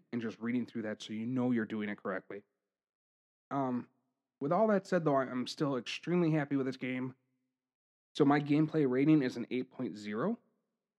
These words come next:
Um, it's a very, very fun game, has many different expansions now, like the Japan map I just bought last week.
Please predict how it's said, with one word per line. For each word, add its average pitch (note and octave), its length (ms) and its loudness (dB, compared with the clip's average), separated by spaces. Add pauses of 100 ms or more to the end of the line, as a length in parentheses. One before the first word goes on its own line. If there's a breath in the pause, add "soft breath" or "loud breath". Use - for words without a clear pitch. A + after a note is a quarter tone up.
(220)
Um, F#2+ 480 -8 (480)
it's - 80 -14
a G2+ 80 -12 (140)
very, C3+ 280 0
very B2+ 260 0
fun B2+ 240 -4
game, C3 340 -2
has A#2 300 -8
many A#2+ 220 -6
different - 260 -10
expansions C3 640 -10
now, C3 240 -4
like B2+ 200 -4
the G2 60 -6
Japan C3 460 -6
map C3 240 -4
I C3+ 60 -4
just - 220 -10
bought B2 180 -4
last A2 260 -10
week. C#3+ 280 -6